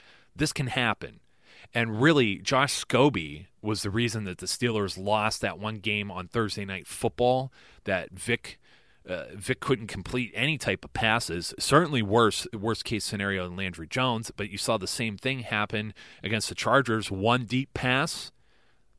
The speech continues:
put it in position to win, put it, put it on, uh, Lev Bell's shoulders, put it on his back. He gets the rock, he gets it in the end zone, and they win that game.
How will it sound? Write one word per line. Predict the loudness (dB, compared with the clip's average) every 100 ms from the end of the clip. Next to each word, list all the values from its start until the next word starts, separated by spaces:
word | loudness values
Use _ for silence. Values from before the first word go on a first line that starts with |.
| 0
put | 2 4
it |
in | 0
position | -2 0 2 2 0
to | 0
win, | 2 2 2 0
put | 0 0
it, | 0 -2
put | 0 0
it | 0
on, | 2 4 4 0 -6 -16 -20 -8
uh, | 2 4 4 2 -2 _ -20 -16 0
Lev | 2 4
Bell's | 6 6 6
shoulders, | 4 6 6 6 0 -4 -8 _ -2
put | 2
it | 4
on | 4
his | 2 -2
back. | 0 0 2 -2 -6 -16
He | -8 -4
gets | -2 -4 -4
the |
rock, | 2 6 6 4 -2
he | -8 -4
gets | -2 -2 -2
it |
in | -4
the | -4
end | -4 0
zone, | 0 0
and | -2
they | -4
win | -4 -4 -2
that | -4
game. | -2 -4 -4